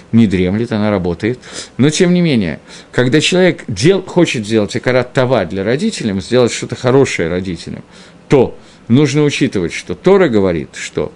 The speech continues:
папу и маму бойтесь, маму и папу бойтесь, а субботы мои соблюдайте, я Всевышний. То есть это не должно мешать соблюдению мицвот. И ни одно, ни один вид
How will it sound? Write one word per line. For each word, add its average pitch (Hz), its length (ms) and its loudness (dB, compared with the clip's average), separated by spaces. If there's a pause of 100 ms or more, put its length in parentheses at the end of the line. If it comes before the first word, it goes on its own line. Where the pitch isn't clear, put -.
(100)
папу 135 320 0
и 101 60 0
маму 85 440 -4 (220)
бойтесь, 110 840 0 (500)
маму 98 280 -2
и - 20 -6
папу 90 280 -8
бойтесь, 87 500 -8
а 143 100 0
субботы 156 540 2
мои 104 180 0
соблюдайте, 123 720 0
я 127 100 -2
Всевышний. 95 600 -6 (480)
То 156 120 4
есть - 420 -2
это 139 200 2
не 185 300 6
должно 185 400 0
мешать 151 480 0
соблюдению 113 640 0
мицвот. 78 420 -8
И 101 100 -2
ни 135 120 4
одно, 143 420 0
ни 139 140 2
один 151 320 0
вид 143 180 -2